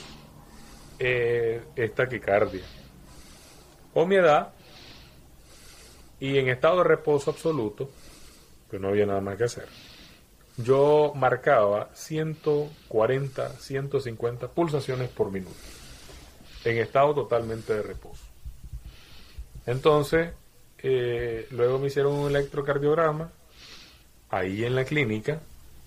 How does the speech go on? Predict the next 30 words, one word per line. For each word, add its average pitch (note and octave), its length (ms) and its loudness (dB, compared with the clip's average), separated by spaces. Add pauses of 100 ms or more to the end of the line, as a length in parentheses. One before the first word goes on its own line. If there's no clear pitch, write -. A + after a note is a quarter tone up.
(540)
como G#2+ 280 0 (400)
dos B2+ 180 4
meses B2+ 260 0
después B2+ 360 -2 (100)
de A#2+ 100 -6
pedirlo. B2 460 0 (1120)
Entonces, A2 440 -4
y B2+ 80 -2
me C3 140 0
dijeron C3+ 420 4
que A#2+ 420 -2
habían A2+ 260 2
encontrado, A2+ 680 0 (1000)
no C#3 80 2
es E3+ 100 2
nada. D#3 480 2 (1040)
Me C3 160 2
dice, B2 240 -2 (160)
dice C3 300 -2
el A#2+ 80 2
electro C#3+ 340 2
que F3 80 -4
tenés F3+ 200 -2
una F#3+ 160 2
válvula G3+ 540 0 (720)
obstruida, D#3+ 600 2 (240)
pero G2 180 -4
no C3+ 80 2
es D#3 120 0
nada. G#2 340 -4